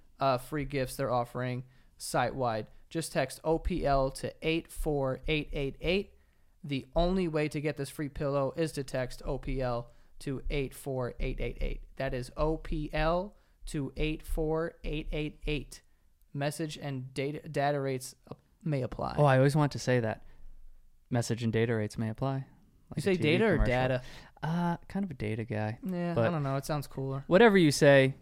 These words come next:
Speaker 2: doesn't
Speaker 1: Whatever you say.
Speaker 2: matter.
Speaker 1: Get
Speaker 2: You'll
Speaker 1: that,
Speaker 2: enjoy
Speaker 1: get that
Speaker 2: Purple
Speaker 1: mattress,
Speaker 2: Mattress.
Speaker 1: though. That was so cool.
Speaker 2: Dude.
Speaker 1: That kid's awesome.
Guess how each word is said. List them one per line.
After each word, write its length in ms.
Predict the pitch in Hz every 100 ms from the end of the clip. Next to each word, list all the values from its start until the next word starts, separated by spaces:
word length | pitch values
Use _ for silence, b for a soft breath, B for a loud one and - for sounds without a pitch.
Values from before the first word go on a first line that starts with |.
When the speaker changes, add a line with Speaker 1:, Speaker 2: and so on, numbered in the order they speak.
| - -
Speaker 2:
doesn't 260 | 151 131
Speaker 1:
Whatever 0 |
you 0 |
say. 0 |
Speaker 2:
matter. 320 | 127 127 127
Speaker 1:
Get 80 | 131
Speaker 2:
You'll 180 | - 131
Speaker 1:
that, 60 | 269
Speaker 2:
enjoy 160 | 233 131
Speaker 1:
get 120 | 262
that 100 | -
Speaker 2:
Purple 120 | 247 214
Speaker 1:
mattress, 260 | 262 269 175
Speaker 2:
Mattress. 140 | 156
Speaker 1:
though. 240 | 156 143 123 b b b b b -
That 100 | -
was 100 | 127
so 160 | - 123
cool. 340 | - 123 127 - -
Speaker 2:
Dude. 340 | 123 143 107 - _ _ - - - - - - - - - - - - - _ _ - - - _
Speaker 1:
That 120 | 196
kid's 200 | 311 214 -
awesome. 440 | 135 175 214 101